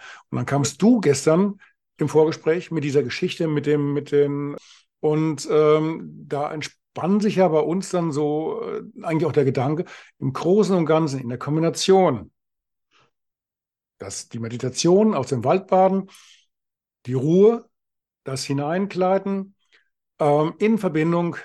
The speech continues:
mit diesem Miniwald, in Verbindung auch mit den entsprechend angepassten Ölen. Ähm, das könnte ja, das müsste man wirklich mal probieren, das könnte ja wirklich eine, eine, eine, eine, ähm, Reise im Kopf werden,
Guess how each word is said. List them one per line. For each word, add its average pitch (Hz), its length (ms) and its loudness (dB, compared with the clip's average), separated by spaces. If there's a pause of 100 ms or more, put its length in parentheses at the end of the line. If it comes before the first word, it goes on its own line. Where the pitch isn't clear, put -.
(140)
mit 101 180 -18
diesem 120 340 -8 (140)
Miniwald, 202 840 4 (160)
in 196 220 2
Verbindung 151 480 0
auch 139 300 -2 (340)
mit 156 400 -4 (340)
den 147 120 -4
entsprechend 147 680 -2
angepassten 135 520 -4
Ölen. 185 540 2 (720)
Ähm, 131 440 -2 (420)
das 139 160 -10
könnte 151 300 2
ja, 147 400 4 (180)
das - 160 -10
müsste 143 240 -2
man 139 80 -2
wirklich 139 140 -4
mal 151 80 -2
probieren, 131 360 -2
das 156 140 2
könnte 156 220 0
ja 135 100 4
wirklich 135 240 -4
eine, 135 200 -2
eine, 131 220 -2
eine, 127 240 -4
eine, 135 380 -8
ähm, 127 340 -4
Reise 131 640 0
im 143 260 -4
Kopf - 360 -4
werden, 127 340 -8